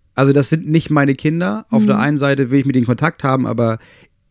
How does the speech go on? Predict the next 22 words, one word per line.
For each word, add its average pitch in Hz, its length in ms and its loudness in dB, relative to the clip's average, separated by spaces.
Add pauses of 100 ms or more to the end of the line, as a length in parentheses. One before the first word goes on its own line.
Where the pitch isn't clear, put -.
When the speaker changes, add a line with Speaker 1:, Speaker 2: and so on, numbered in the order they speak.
(240)
Speaker 1:
ich 104 180 -12
werd 120 160 -6
denen 135 120 -2
jetzt 120 120 -4
nicht 131 120 0
erzählen, 120 540 0
ich 110 120 -10
werd 127 100 0
die 131 40 -4
jetzt 123 100 -6
nicht 120 140 -6
erziehen, 131 480 -6
weil 87 160 -8
die, 95 160 -6
diese 101 360 -12 (200)
Position 104 420 -4
habe 139 140 -2
ich 143 80 -4
nicht. 180 300 -6
Das - 180 -8
war 131 220 -4 (1040)
ganz, - 320 -10